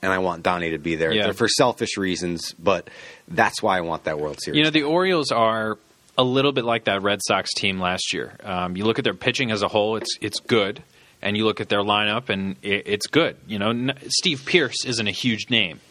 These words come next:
Speaker 2: uh, just like Johnny Gomes isn't
Speaker 1: Well,
Speaker 2: a huge
Speaker 1: look at
Speaker 2: name.
Speaker 1: the Giants. How many huge
Speaker 2: But
Speaker 1: names do they have besides Posey?
Speaker 2: Right. I, I, again, I, I could be totally wrong because,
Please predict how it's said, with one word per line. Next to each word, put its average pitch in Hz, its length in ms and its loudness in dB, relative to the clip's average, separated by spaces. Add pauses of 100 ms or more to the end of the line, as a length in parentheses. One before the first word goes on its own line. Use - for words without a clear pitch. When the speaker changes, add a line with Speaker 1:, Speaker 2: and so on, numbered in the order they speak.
Speaker 2:
uh, 92 300 -4
just 98 220 -2
like 101 120 2
Johnny 104 300 0
Gomes 110 460 -2 (140)
isn't 95 200 -4
Speaker 1:
Well, 165 100 -2
Speaker 2:
a 165 40 -4
huge 98 100 0
Speaker 1:
look 180 100 -2
at 180 60 0
Speaker 2:
name. 180 60 4
Speaker 1:
the 147 40 6
Giants. 120 520 0
How 120 100 2
many 147 160 0
huge 139 200 2
Speaker 2:
But 113 120 2
Speaker 1:
names 143 240 0
do 117 60 0
they 120 120 4
have 131 140 0
besides 113 380 2
Posey? 98 560 0 (180)
Speaker 2:
Right. - 140 -8
I, 165 340 4 (380)
I, 160 640 2 (680)
again, 127 420 4
I, 127 200 0
I 123 100 4
could 156 200 -2
be 139 80 0
totally 139 300 2
wrong 127 280 2
because, 110 340 -2